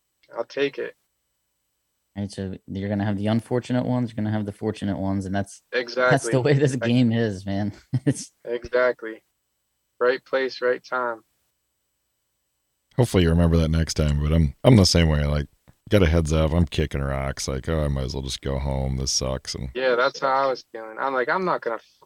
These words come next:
Speaker 1: frickin' change my oil again, dude. This is, like, the fourth time I've changed it this week."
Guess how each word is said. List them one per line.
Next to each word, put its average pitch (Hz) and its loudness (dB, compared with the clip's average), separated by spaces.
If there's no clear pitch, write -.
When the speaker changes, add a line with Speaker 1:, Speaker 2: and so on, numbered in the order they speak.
Speaker 1:
frickin' 113 -8
change 123 -6
my 113 0
oil 113 2
again, 117 -4
dude. 123 -2
This 135 -8
is, 127 -12
like, 123 -2
the - -20
fourth 151 0
time 143 0
I've 127 -4
changed 127 -8
it 104 -12
this 110 -10
week." 110 -12